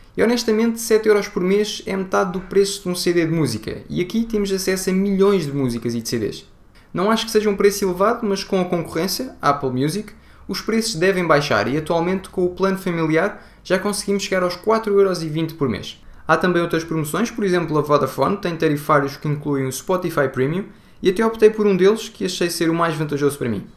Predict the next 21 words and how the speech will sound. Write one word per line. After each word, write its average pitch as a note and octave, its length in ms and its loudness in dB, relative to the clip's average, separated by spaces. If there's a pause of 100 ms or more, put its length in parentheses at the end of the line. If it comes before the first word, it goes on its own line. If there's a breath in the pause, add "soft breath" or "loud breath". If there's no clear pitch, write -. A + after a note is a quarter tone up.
(520 soft breath)
E C#3 80 -2
para D#3+ 120 0
quem F3 120 0
quiser F3+ 300 2
experimentar, A3 640 -2
pode G#3+ 260 0
pagar F3+ 340 2
apenas E3+ 480 0
um F#3 140 2
euro F#3+ 420 0
e F3+ 80 -6
usar F#3+ 240 2
o F#3+ 80 4
Premium G#3 400 2
durante F3 440 -2
três A3 360 0
meses, - 380 -4
o C3+ 100 -8
que F3 180 -2
é F3+ 60 2
fantástico. - 640 -6